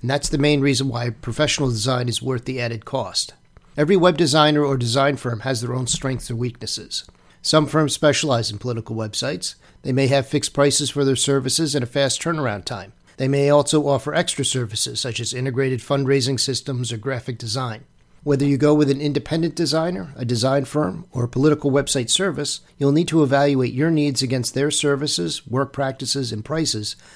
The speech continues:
to determine what will work best for you. Let's talk first about what is actually behind a website. A content management system,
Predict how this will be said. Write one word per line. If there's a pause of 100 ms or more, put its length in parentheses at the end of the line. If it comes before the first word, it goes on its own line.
(140)
to
determine
what
will
work
best
for
you. (280)
Let's
talk
first
about
what
is
actually
behind
a
website. (400)
A
content
management
system,